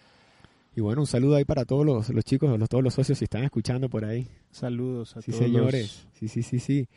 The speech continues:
Speaker 1: Es especial. Animal es
Speaker 2: <laughs>
Speaker 1: una productora bien bonita y siempre intenta contar historias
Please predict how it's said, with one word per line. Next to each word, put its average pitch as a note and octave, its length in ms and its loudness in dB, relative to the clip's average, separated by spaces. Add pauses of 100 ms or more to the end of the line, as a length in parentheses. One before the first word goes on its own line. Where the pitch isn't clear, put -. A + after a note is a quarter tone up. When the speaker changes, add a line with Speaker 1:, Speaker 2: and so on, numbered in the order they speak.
(420)
Speaker 1:
Es A2 140 -4
especial. A#2+ 540 -2 (100)
Animal A2 400 -4
es B2+ 500 -4
Speaker 2:
<laughs> - 20 -14
Speaker 1:
una C3 180 -4
productora A#2+ 460 0
bien B2+ 140 -2
bonita C3 500 -2
y G2+ 100 -4
siempre A#2 280 -4
intenta A#2+ 640 -6
contar G#2+ 260 -10
historias C#3 640 -4